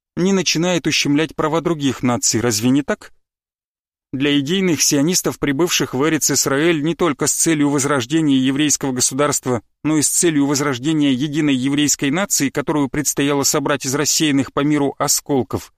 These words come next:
идиш был галутным жаргоном, чужеродным элементом, которому не место на Святой Земле. Как только возрожденный иврит утвердил свои позиции в качестве государственного языка Израиля,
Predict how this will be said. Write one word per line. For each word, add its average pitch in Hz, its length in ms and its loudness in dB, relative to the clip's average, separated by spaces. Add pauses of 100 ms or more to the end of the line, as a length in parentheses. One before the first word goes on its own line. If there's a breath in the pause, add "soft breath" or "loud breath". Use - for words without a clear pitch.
(520)
идиш 175 420 0 (340)
был 165 280 2
галутным 147 640 0
жаргоном, 156 680 0 (420)
чужеродным 185 800 0
элементом, 143 800 0 (360)
которому 139 400 0
не 175 140 0
место 196 320 0
на 123 100 2
Святой 135 360 0
Земле. 113 360 2 (1120)
Как - 180 -4
только 190 260 0
возрожденный 143 680 2
иврит 143 280 0
утвердил 131 500 0
свои 127 320 0
позиции 139 560 -2
в - 80 -12
качестве 147 400 -2
государственного 131 760 0
языка 131 420 0
Израиля, 147 580 0